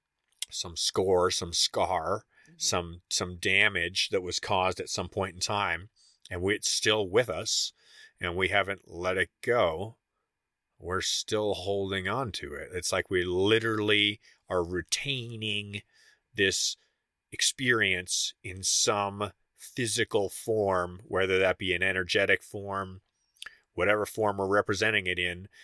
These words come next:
Speaker 1: you know, we're carrying it around. And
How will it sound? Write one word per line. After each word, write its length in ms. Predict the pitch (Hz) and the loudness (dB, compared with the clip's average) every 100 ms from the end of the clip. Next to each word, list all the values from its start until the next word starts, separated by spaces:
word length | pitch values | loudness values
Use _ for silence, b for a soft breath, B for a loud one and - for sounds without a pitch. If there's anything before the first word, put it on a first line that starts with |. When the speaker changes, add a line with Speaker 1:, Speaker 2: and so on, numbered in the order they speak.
| B B B | B B B
Speaker 1:
you 120 | 90 | -4
know, 340 | 90 87 92 - _ _ _ | -2 -2 -4 -6 _ _ _
we're 140 | 92 | -4
carrying 540 | - - 117 113 110 104 | -4 0 4 6 4 4
it 80 | |
around. 500 | 98 117 104 95 95 107 _ _ _ _ _ _ _ _ _ _ | 2 2 2 0 -4 -14 _ _ _ _ _ _ _ _ _ _
And 520 | 107 98 92 87 87 | 0 2 2 -2 -10